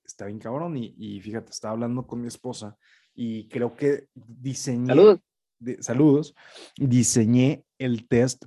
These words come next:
Speaker 1: perfecto de amistad, güey, para ver si una persona, a, a veces pasa que no sabes si ya es tu amigo, güey. No sé si te ha pasado que dices de
Speaker 2: Ajá.
Speaker 1: que,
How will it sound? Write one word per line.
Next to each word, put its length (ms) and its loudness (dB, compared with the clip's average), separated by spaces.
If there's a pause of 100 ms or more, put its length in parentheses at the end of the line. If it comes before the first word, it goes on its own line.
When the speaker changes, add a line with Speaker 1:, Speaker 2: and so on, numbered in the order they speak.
Speaker 1:
perfecto 600 -4
de 100 0
amistad, 500 -8
güey, 220 -20
para 180 -4
ver 140 0
si 160 -2
una 200 2
persona, 480 -2
a, 140 -8 (260)
a 100 2
veces 300 6
pasa 360 -2
que 120 -2
no 300 0
sabes 640 -2
si 380 -6
ya 220 -2
es 140 -6
tu 100 -8
amigo, 280 -4
güey. 180 -18 (960)
No 120 -4
sé 80 -6
si 60 -6
te 40 2
ha 60 0
pasado 360 2
que 120 0
dices 260 2
de 60 2
Speaker 2:
Ajá. 80 -4
Speaker 1:
que, 140 -6